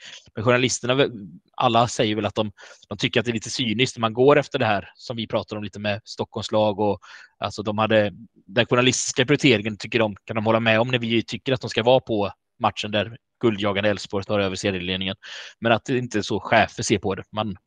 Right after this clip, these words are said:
man säger att frågan ska nog ställas mer till cheferna på på mediebolag då. Så jag tänkte jag lyfter upp det här. Vad, vad kände ni kring det här? Och hur känner ni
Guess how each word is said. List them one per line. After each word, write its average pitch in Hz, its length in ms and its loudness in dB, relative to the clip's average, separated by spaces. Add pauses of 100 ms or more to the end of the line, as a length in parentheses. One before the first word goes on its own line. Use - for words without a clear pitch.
(480)
man 117 120 2
säger 110 220 4
att - 280 -4
frågan 113 360 6
ska 117 120 -8
nog 117 80 -2
ställas 107 320 -2
mer 107 160 2
till 98 240 -2
cheferna 107 480 0
på 95 300 -2 (240)
på 107 200 -8
mediebolag 98 420 -10
då. - 60 -16 (560)
Så - 80 -14
jag 139 60 4
tänkte 170 180 6
jag 165 80 8
lyfter 165 200 2
upp 175 140 0
det 185 60 6
här. 131 80 6
Vad, 139 320 6
vad 135 120 0
kände 127 240 -2
ni 143 120 -4
kring 127 220 -4
det 123 80 4
här? 143 180 6 (260)
Och 123 260 4
hur 117 80 2
känner 117 240 2
ni 110 40 0